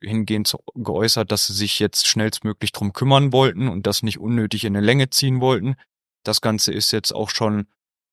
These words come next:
ähm, fast fünf Monate her und seitdem wieder nichts mehr gehört. Also seitens der Bundeswehr. Ich, äh, stehe mit dem Bund Deutscher Einsatzveteranen so weit in Kontakt, ähm, dass wir,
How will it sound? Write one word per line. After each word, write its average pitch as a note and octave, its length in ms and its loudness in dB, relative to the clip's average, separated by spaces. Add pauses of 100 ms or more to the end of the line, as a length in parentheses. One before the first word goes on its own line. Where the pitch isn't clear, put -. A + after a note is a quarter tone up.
ähm, G2+ 1200 2 (800)
fast - 240 0
fünf - 260 -2
Monate G#2 380 2
her F#2 380 2
und G2+ 260 -4
seitdem G#2 440 2
wieder G2+ 180 0
nichts - 260 -2
mehr G2 140 2
gehört. F#2 440 2 (320)
Also G#2 220 -2
seitens G2+ 340 2
der G2+ 100 0
Bundeswehr. F#2+ 640 -2 (140)
Ich, - 340 -2
äh, G#2 180 2
stehe A#2+ 360 4
mit A2+ 180 0
dem A2 140 -2
Bund A2 180 0
Deutscher G#2+ 240 0
Einsatzveteranen G#2+ 720 2
so G#2+ 140 -2
weit A#2+ 180 4
in A2+ 120 -4
Kontakt, - 480 -2 (440)
ähm, G#2+ 400 2
dass - 300 -2
wir, G#2 340 2